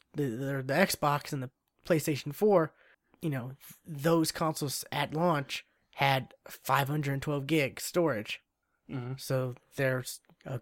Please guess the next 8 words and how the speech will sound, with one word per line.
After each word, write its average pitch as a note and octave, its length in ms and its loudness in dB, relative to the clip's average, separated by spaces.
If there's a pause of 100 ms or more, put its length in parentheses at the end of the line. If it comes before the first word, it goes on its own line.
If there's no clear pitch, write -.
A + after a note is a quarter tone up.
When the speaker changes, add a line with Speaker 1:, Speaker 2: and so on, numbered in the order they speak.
Speaker 1:
good D#3 200 2
amount. C#3+ 440 -4 (220)
So B2 400 -4
I, C#3 200 -4
I C#3 140 -2
just C#3 240 -8
assume D3+ 640 -2
that, C3+ 280 -4